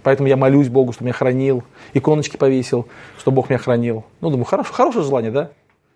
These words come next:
Хорошее. Я говорю: «Скажите, а как вы думаете, Богу нравится,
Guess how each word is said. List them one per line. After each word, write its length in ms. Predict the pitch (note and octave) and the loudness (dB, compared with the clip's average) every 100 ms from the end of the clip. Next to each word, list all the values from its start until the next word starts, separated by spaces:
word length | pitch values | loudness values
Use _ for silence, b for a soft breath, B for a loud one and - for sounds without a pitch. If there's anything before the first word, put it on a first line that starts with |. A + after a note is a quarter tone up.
| _ | _
Хорошее. 340 | B2+ A#2+ - C3+ | -10 -8 0 2
Я 80 | |
говорю: 160 | C#3+ D3 | 4 2
«Скажите, 420 | - D#3+ C#3+ A2+ B B B B | 2 2 0 -4 B B B B
а 120 | C3 | -2
как 120 | F3 | 2
вы 100 | D#3 | 2
думаете, 300 | D3 C#3 A#2+ | 2 0 0
Богу 260 | B2+ D3+ C#3 | 2 2 2
нравится, 580 | D3 F#3+ D#3+ - A2 | 2 2 0 -4 -6